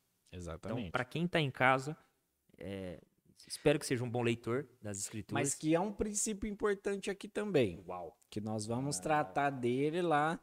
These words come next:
Speaker 1: Não quer dizer porque os homens, de certa forma, interpretaram errado aqui, transformaram, né, o princípio numa cerimônia, como nós estamos falando aqui, né? Não quer dizer que não haja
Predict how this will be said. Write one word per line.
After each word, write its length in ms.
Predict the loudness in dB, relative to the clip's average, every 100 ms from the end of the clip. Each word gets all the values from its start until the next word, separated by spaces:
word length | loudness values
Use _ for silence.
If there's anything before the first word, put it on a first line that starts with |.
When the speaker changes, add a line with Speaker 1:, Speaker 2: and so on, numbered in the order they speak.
| -12 _
Speaker 1:
Não 180 | -2 -2
quer 220 | 2 2
dizer 400 | 2 0 2 2
porque 340 | 0 -4 0 0
os 260 | 2 4 6
homens, 600 | 6 2 -2 -2 -4 -4
de 140 | -2
certa 400 | 0 0 0 -4
forma, 300 | -2 -2 -2
interpretaram 840 | -4 -4 -4 -6 -6 -2 0 0 -2
errado 380 | 2 2 2
aqui, 380 | 0 -2 -2 -2
transformaram, 880 | -2 -4 -4 -2 -2 -2 -2 -2 -4 -8 _ _
né, 240 | 0 0 0 -6 -6
o 120 | 0
princípio 680 | 2 2 2 0 0 0 0
numa 300 | 0 0 0
cerimônia, 680 | 0 2 2 2 2 0 0
como 240 | 0 0
nós 220 | -2 -2
estamos 280 | -2 -4 -4
falando 380 | -2 -2 -2 -2
aqui, 380 | -4 -2 -2 -2 -10 _ -2
né? 200 | -2 -2 -4
Não 160 | 0 0
quer 220 | 4 4
dizer 400 | 6 2 2 2
que 140 | 0 0
não 280 | 0 2 2
haja 320 | 2 0